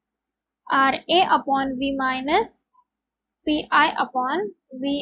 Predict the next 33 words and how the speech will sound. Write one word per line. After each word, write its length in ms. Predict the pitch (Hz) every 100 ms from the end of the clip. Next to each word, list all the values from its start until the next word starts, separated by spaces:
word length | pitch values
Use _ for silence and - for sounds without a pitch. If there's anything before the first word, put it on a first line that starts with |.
| - 269
आई 260 | 247 370 392
स्क्वायर 400 | - - 269 269
is 200 | 269 254 277
equals 340 | 262 262 254 -
to 80 | 349 277
zero। 260 | 247 240 - _ _ _ _ -
या 300 | 269 349 453 -
फिर 300 | 269 294 466 - _ -
इसको 300 | 196 - - 320
इस 120 | 320 -
तरीके 280 | 392 392 392
से 120 | 381
लिख 200 | 311 302
सकते 320 | 302 269 247
हैं, 220 | 240 269
पी 260 | 285 302 311
आई 140 | 302 320 -
upon 260 | 247 247 - 302
is 120 | 294 330
equals 320 | 311 277 -
to 80 | 330 320 -
I 60 | 262 262
square 300 | - 339 320 -
R 140 | 262 254 - 277
A 40 | 339
plus 520 | - 269 262 262 -
is 120 | 294 302
equals 340 | 285 285 269 -
to 100 | 415 587 _ - - _ -
पी 120 | 320 480 - _ -
सी 200 | - 285
यू। 100 | 294 247 - _ _ _ _ _ _ _ _ - - _ _
तो 100 | 285